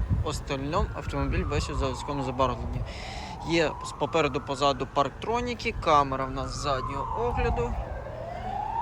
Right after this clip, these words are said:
Оригінальні диски в нас п'ятнадцятого радіусу на дуже гарній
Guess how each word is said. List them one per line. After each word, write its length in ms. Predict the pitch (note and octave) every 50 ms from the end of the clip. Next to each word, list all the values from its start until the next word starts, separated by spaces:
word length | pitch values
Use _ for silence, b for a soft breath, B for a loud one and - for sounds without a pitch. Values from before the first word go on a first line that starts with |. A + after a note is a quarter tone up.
| - - - - - -
Оригінальні 600 | - D#3+ D#3+ C#3+ D#3+ D#3+ D#3 D3+ C#3+ C#3 C#3 C3+ C3 -
диски 380 | G#3+ B3+ B3+ - - - C4 C4
в 20 |
нас 340 | B3+ C4 C4 B3+ A#3 - - - - - - - - - -
п'ятнадцятого 600 | G3 F#3 - F#3+ F#3+ F3+ - - - G3+ G3 F#3+
радіусу 520 | F#3 F#3 F#3 F3 F3 F3+ E3+ - - F3
на 140 | D#3 C#3+ C3+
дуже 400 | C3 - - G#3 G#3+ A3+ A3+ G#3+ - - -
гарній 520 | - - - C3+ D3 D3+ D3+ D#3 D3+ -